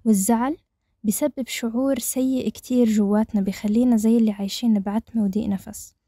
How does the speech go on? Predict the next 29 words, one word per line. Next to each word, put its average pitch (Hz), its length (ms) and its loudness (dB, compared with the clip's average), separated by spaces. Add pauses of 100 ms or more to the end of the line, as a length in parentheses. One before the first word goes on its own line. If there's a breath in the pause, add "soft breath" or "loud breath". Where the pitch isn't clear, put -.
(480 soft breath)
التسامح 262 680 -2
هو 233 60 4
من 220 240 6 (140)
أحلى 240 320 -6
الصفات 233 560 -6
اللي 208 120 0
ممكن 220 380 2
نتحلى 202 440 -2
فيها، 208 340 -10 (540 soft breath)
هي 277 120 2
من 285 160 4
الصفات 262 580 -4
المحمودة 220 580 2
بالدين 196 320 -2
الإسلامي. - 540 -10 (540 soft breath)
رب 220 160 2
العالمين 208 640 2
بيحكي 220 300 -10
بسورة 214 460 -4
آل 214 160 -4
عمران: 202 380 -2 (400)
"والكاظمين 214 760 2
الغيظ 214 360 0 (320)
والعافين 208 720 0
عن 190 100 -2
الناس 190 640 -4
والله 202 460 0
يحب 208 440 -4
المحسنين". 196 640 -4